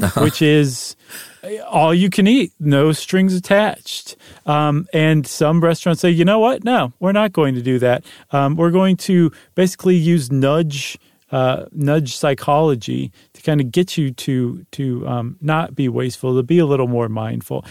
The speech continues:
Speaker 2: Because that's kind of part and parcel with going to a buffet is being like, "I don't have to use my brain f-, at all for the next hour that I'm going to this buffet."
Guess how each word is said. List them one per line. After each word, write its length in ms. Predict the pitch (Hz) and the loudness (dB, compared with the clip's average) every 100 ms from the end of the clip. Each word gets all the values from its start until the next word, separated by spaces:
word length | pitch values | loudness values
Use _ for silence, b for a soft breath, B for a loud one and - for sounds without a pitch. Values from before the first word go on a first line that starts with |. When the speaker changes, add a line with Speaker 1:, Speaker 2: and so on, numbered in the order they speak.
| B | B
Speaker 2:
Because 220 | 190 240 | -2 0
that's 160 | 294 254 | 0 -4
kind 220 | - 269 | -2 0
of 80 | 170 | 0
part 220 | - 175 160 | 0 -2 -2
and 80 | 131 | -2
parcel 400 | 214 220 - 131 | -2 0 0 0
with 180 | 120 - | 0 0
going 240 | 156 147 | 0 2
to 100 | 135 | 0
a 60 | 117 | 0
buffet 420 | 123 120 247 233 | -2 0 2 4
is 140 | 135 117 | 2 -2
being 260 | - 147 | -2 0
like, 160 | 139 127 B B - | 0 -2 B B -2
"I 160 | 285 | 2
don't 140 | 311 240 | 4 4
have 160 | 185 | 2
to 120 | - 156 | 2 2
use 300 | 156 180 143 | 4 2 2
my 200 | 160 165 | 0 -2
brain 480 | 139 160 165 170 b b b _ _ | 2 2 4 0 b b b _ _
f-, 160 | - - - | -20 -18 -4
at 200 | 214 208 | 2 4
all 380 | 196 165 120 - _ _ | 4 2 0 -8 _ _
for 220 | - 170 | -2 2
the 100 | 156 | 4
next 260 | 165 180 - | 2 0 -4
hour 520 | 160 170 170 135 151 - b _ | -2 0 2 0 -2 -10 b _
that 120 | 151 | 0
I'm 180 | 143 147 | 0 2
going 280 | 151 151 147 | 2 2 2
to 80 | 131 | 0
this 240 | 127 127 | 0 -2
buffet." 580 | - 131 - 214 160 139 | -2 -4 0 0 2 0